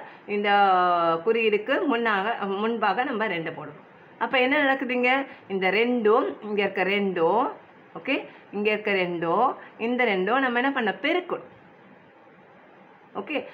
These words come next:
so நீங்க எழுதுற இந்த ரெண்டு, இந்த full, இந்த full ஃபார்முலாக்கு நம்ம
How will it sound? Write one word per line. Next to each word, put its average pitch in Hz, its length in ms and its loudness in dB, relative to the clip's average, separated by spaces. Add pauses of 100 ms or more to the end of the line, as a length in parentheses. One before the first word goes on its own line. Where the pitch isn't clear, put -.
(120)
so 233 100 0
நீங்க 220 300 4
எழுதுற 359 240 2
இந்த 247 300 2
ரெண்டு, 214 600 2 (220)
இந்த 208 240 -2
full, 320 480 -2
இந்த 214 520 2
full 294 220 -2
ஃபார்முலாக்கு 262 640 2
நம்ம 220 220 -4